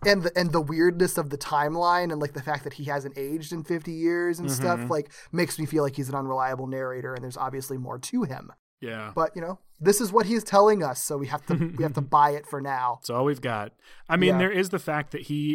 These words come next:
Speaker 2: is literally presented thus far only as a large hologram head,
Speaker 1: Oh,
Speaker 2: which
Speaker 1: yeah.
Speaker 2: is so Oz that it's, it's, you know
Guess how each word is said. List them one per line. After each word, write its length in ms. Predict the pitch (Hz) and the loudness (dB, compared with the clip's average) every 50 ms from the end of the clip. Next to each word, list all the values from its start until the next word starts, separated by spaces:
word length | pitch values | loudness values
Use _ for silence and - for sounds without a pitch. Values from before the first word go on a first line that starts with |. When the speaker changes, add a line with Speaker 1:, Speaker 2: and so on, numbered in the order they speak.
| 170 143 | 0 0
Speaker 2:
is 320 | 139 139 127 113 107 117 | -2 -2 -2 -4 -6 -4
literally 440 | 123 131 131 139 135 131 123 123 117 | -4 0 0 0 0 0 0 -2 -4
presented 600 | 120 - 131 117 - 120 120 120 - - 120 107 | -4 -6 -8 -6 -4 -6 -6 -6 -6 -8 -8 -8
thus 220 | 107 117 113 - - | -8 -8 -8 -8 -8
far 280 | - 127 120 113 - - | -8 -8 -8 -8 -8 -8
only 400 | 131 123 127 123 123 120 113 120 | -6 -6 -4 -4 -4 -4 -6 -6
as 600 | 147 131 117 113 110 107 104 104 101 101 - - - _ _ - | -8 -6 -6 -6 -6 -6 -6 -6 -8 -8 -10 -10 -12 _ _ -4
a 80 | 135 123 | -4 -2
large 380 | 117 120 117 117 117 113 - - | -2 -2 -2 -2 -4 -4 -4 -4
hologram 540 | 127 120 113 110 104 113 113 110 110 104 | -2 -2 -2 -2 -4 -4 -4 -4 -6 -8
head, 420 | 101 107 113 113 117 127 147 160 165 _ _ _ _ _ _ _ _ _ _ | -8 -6 -4 -2 -2 -4 -4 -6 -10 _ _ _ _ _ _ _ _ _ _
Speaker 1:
Oh, 120 | 170 190 214 | 6 6 8
Speaker 2:
which 100 | 220 208 | 8 8
Speaker 1:
yeah. 180 | 202 226 247 - - _ | 6 4 2 0 -4 _
Speaker 2:
is 160 | - 135 127 - | -4 -4 -2 -2
so 460 | - - - 147 139 139 147 147 143 - | -4 -2 -2 0 0 2 2 0 0 0
Oz 720 | 135 120 117 123 127 139 147 160 170 180 170 - - - - _ | 0 0 2 2 2 2 0 -2 -4 -4 -6 -8 -10 -12 -14 _
that 460 | 131 117 110 117 113 110 110 110 113 - | -18 -12 -6 -6 -4 -4 -4 -6 -6 -8
it's, 380 | 131 123 120 - - - - - | -10 -10 -8 -8 -8 -10 -10 -10
it's, 540 | - 131 113 - - - - - - - - _ _ | -12 -12 -12 -10 -10 -10 -10 -10 -10 -12 -14 _ _
you 180 | 226 139 120 113 | -18 -14 -12 -10
know 300 | 107 101 98 98 95 | -10 -10 -10 -12 -16